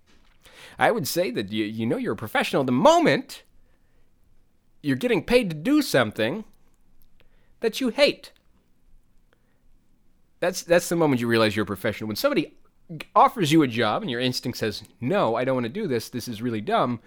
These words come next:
or, uh, "This is gonna be embarrassing for me," and they say, "Well, get that paper, paper chase.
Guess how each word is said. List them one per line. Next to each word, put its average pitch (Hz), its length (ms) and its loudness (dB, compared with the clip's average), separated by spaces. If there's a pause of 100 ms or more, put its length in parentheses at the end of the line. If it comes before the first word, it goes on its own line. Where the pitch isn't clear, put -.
(500)
or, 113 380 2
uh, 104 160 2
"This 120 160 -4
is 113 80 -8
gonna 107 160 -4
be 104 80 -4
embarrassing 180 480 0
for 110 160 -8
me," 98 240 -8 (320)
and 120 120 -2
they 117 120 0
say, 120 180 2
"Well, 101 420 0 (1700)
get 117 220 -4
that 101 200 -4
paper, 160 300 -2
paper 151 300 -6
chase. - 540 -6